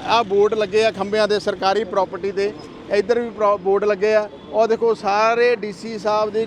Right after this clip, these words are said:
ਕੋਠੀ ਦੇ ਬਾਹਰ ਹੀ ਬੋਰਡ ਲੱਗੇ ਆ। ਚਾਰ ਚੁਫੇਰੇ ਉਹ ਭਗਵੰਤ ਮਾਨ ਜੀ ਦੇ ਬੋਰਡ ਲੱਗੇ ਆ। ਮੈਂ ਚਾਹੁੰਦਾ ਉੱਧਰ ਵੀ ਜ਼ਰਾ ਦਿਖਾਇਆ ਜਾਵੇ ਕਿ ਉਹ ਦੇਖੋ, ਚਾਰ ਚੁਫੇਰੇ ਇਹ Deputy Commissioner of ਅੰਮ੍ਰਿਤਸਰ,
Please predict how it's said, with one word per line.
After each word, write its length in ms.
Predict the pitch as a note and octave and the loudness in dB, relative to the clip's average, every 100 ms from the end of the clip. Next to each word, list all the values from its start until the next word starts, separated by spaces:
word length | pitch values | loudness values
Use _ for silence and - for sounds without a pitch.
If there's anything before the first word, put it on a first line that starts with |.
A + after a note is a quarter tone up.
| - | 0
ਕੋਠੀ 300 | G#3+ G3+ A3+ | 0 0 -2
ਦੇ 180 | A3 A3 | 0 2
ਬਾਹਰ 400 | F#3+ G3+ G#3 G3+ | 2 2 2 0
ਹੀ 240 | G3+ A3 | -2 -2
ਬੋਰਡ 260 | F#3+ F#3 F#3+ | 0 0 0
ਲੱਗੇ 280 | F#3 G3 | -2 0
ਆ। 140 | G3+ G3+ - - - - | 0 -2 -10 -20 -12 2
ਚਾਰ 260 | G3+ G#3 G#3 | 4 4 2
ਚੁਫੇਰੇ 300 | G3+ G#3+ G#3+ | -2 2 2
ਉਹ 100 | G#3 | 0
ਭਗਵੰਤ 380 | G3+ G#3 F#3 | 0 0 0
ਮਾਨ 240 | F3+ F#3 G3 | -2 -2 -2
ਜੀ 100 | G3+ | 0
ਦੇ 100 | G#3 | 0
ਬੋਰਡ 220 | G3 G3 | 2 2
ਲੱਗੇ 280 | G3 F#3+ G#3 | 0 2 0
ਆ। 120 | G3+ - - - | 0 -4 -16 -2
ਮੈਂ 160 | F#3 | -2
ਚਾਹੁੰਦਾ 240 | G3 G3+ G#3+ | 0 0 2
ਉੱਧਰ 280 | G#3+ A3 A#3 | 2 2 0
ਵੀ 220 | A3+ G#3 | 0 0
ਜ਼ਰਾ 420 | G3+ G3+ G3 F#3 D#3+ | 2 2 2 -2 -8
ਦਿਖਾਇਆ 340 | D#3+ E3+ F3+ | -6 -2 0
ਜਾਵੇ 340 | G3 G3 F#3 - - D3+ - | 0 0 -2 -6 -16 -14 0
ਕਿ 80 | G3+ | 2
ਉਹ 100 | G#3+ | 4
ਦੇਖੋ, 240 | G#3 A3 | 4 2
ਚਾਰ 400 | - G3 G3+ G#3+ | 2 2 4 2
ਚੁਫੇਰੇ 640 | G#3+ F#3+ F#3+ G3 G3 E3+ D3+ - - - | -2 -2 2 2 2 0 -6 -16 -12 0
ਇਹ 160 | G#3 | 0
Deputy 460 | F3+ F3+ - A3+ G3 | 2 -2 -2 -4 -2
Commissioner 520 | G3+ G3+ G#3+ G#3+ G3 | -2 -2 0 2 2
of 120 | F#3 | 2
ਅੰਮ੍ਰਿਤਸਰ, 580 | F3+ F3+ G3 G3+ G3 D3+ | -2 0 0 2 2 0